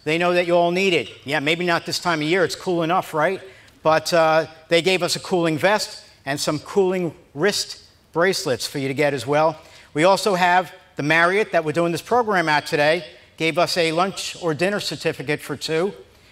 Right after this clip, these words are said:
Of course, you know, we have the Android tablet, because I know that that's what drew a lot of you people here. Um, and we have a few other things. We have shirts and whatnot. And again, during the course of the program, we will give this out.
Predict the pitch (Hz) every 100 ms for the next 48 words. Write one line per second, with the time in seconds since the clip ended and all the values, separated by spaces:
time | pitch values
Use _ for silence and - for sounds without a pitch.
0 | _ 135 - 220 233 - 180 170 165 170
1 | 147 160 170 139 156 147 - 208 220 156
2 | 170 - - _ - 143 143 147 165 170
3 | 151 143 160 170 - 151 139 139 147 143
4 | 131 127 127 131 143 139 139 123 147 165
5 | - - - - - - 160 185 214 240
6 | 247 247 214 262 254 247 - 175 143 131
7 | 143 - 196 190 - - 160 170 180 165
8 | 156 151 170 202 190 190 196 185 202 190
9 | - 175 190 185 180 175 - - - 160
10 | 156 180 170 170 151 156 - 147 95